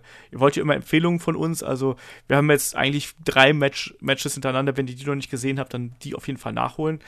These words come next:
Und diese Serie an Gimmick-Matches ging dann halt eben noch weiter. Und der, der Witz ist eigentlich, dass die Hardys, die Hardys waren immer der Jäger. Also, die haben immer wieder versucht, hier die Matches irgendwie da und den Gürtel vor allem zu holen.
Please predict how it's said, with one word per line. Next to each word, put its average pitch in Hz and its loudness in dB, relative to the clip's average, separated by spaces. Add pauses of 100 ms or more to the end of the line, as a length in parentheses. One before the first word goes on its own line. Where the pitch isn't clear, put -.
(320)
Und 131 -10 (280)
diese 143 -2
Serie 170 2
an 143 -4
Gimmick-Matches 165 -4
ging 170 -4
dann 147 -4
halt 139 -4
eben 135 -8
noch 127 -6
weiter. 143 -2
Und 120 -10
der, 139 0 (160)
der 131 2
Witz 214 0
ist - -8
eigentlich, 147 -4 (280)
dass 143 2
die 131 -4
Hardys, 180 0 (300)
die 147 -8
Hardys 196 2
waren 196 2
immer 202 4
der 180 0
Jäger. 170 0
Also, 123 -6
die 147 -2
haben 151 -4
immer 214 2
wieder 208 -2
versucht, 175 -4
hier 190 2
die 165 -8
Matches - -4
irgendwie 156 -2
da 151 0
und 151 -2
den 151 -8
Gürtel 220 0
vor - -2
allem 135 -2
zu 131 -6
holen. 214 4